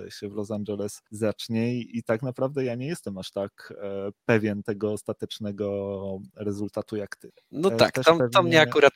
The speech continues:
Speaker 2: nie dziwi.
Speaker 1: Pewnie my, my tu, my tu sobie rozmawiamy, natomiast, e, pewnie gdy, gdy nasi słuchacze będą, będą nas słuchać, ten wynik będzie już, e, wiadomy. I, i, i
Speaker 2: Ja
Speaker 1: wszystko
Speaker 2: myślę, że przede wszystkim jesteśmy tutaj winni naszym słuchaczom pewne wyjaśnienia, ponieważ akurat dyskusja na temat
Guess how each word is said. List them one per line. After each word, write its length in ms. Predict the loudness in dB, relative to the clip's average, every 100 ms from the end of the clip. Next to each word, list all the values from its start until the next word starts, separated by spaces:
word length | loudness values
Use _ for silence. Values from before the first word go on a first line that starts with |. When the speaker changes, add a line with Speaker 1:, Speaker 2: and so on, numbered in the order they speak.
| 4
Speaker 2:
nie 100 | 2
dziwi. 380 | 2 2 -2 6
Speaker 1:
Pewnie 520 | 8 10 10 8 8 6
my, 120 | 2 2
my 120 | 0
tu, 140 | 2
my 140 | 2 2
tu 120 | 2
sobie 260 | 2 6 4
rozmawiamy, 520 | 4 2 4 4 4
natomiast, 600 | 4 2 2 0 -4 0
e, 260 | 6 6
pewnie 340 | 6 2 4 2
gdy, 240 | 4 4
gdy 180 | 2 0
nasi 240 | 0 0
słuchacze 380 | -6 0 0 2
będą, 640 | 0 2 2 2 2 2 2
będą 260 | 2 2 2
nas 220 | 2 0
słuchać, 320 | 0 4 4
ten 180 | 4 4
wynik 300 | 6 4 2
będzie 320 | 0 2 4
już, 400 | 4 2 -2 -2 2 4 4
e, 40 |
wiadomy. 540 | 6 6 8 8 6 2 -2 _ _ _ _ _ -2
I, 340 | 2 4 4 4 0 -6 -14
i, 160 | -18 -12
i 300 | -6 2 6
Speaker 2:
Ja 120 | 8
Speaker 1:
wszystko 20 |
Speaker 2:
myślę, 280 | 8 4 4
że 100 | 4
przede 280 | 4 4 4
wszystkim 400 | 2 0 2 2
jesteśmy 380 | 2 0 0 -2
tutaj 280 | 4 4
winni 260 | 4 2 2
naszym 280 | 2 2 0
słuchaczom 420 | 2 0 2 0
pewne 240 | 0 2
wyjaśnienia, 580 | 6 6 6 2 2 2
ponieważ 400 | 2 0 2 0
akurat 320 | -2 4 4
dyskusja 440 | 4 0 2 4 6
na 120 | 6
temat 260 | 6 4